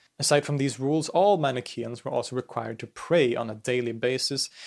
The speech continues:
A number of prayers is very hard to tell, but it seems that it may have been, uh, three prayers a day, maybe four prayers a day.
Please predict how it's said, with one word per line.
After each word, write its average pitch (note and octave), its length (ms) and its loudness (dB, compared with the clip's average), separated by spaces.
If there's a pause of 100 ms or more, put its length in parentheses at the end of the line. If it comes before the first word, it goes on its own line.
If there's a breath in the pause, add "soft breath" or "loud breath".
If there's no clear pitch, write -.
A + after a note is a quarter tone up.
(180 loud breath)
A - 100 -14
number C#3+ 360 2
of C#3 180 0
prayers C3+ 500 0
is A#2+ 200 -4
very B2+ 180 0
hard A2+ 360 -4
to B2 100 -8
tell, F3+ 440 0
but D3+ 160 -6
it C#3 120 -6
seems E3+ 360 -2
that C3+ 120 -4
it C3+ 40 -6
may B2+ 160 -2
have A#2+ 160 -6
been, A#2 200 -4 (400 soft breath)
uh, C3 160 -6
three D3+ 540 0 (340)
prayers D3 340 0
a C#3+ 60 -4
day, C3+ 200 0
maybe C3 240 -4
four C3 360 -4
prayers C3+ 420 -6
a C3+ 40 -10
day. C#3 240 -6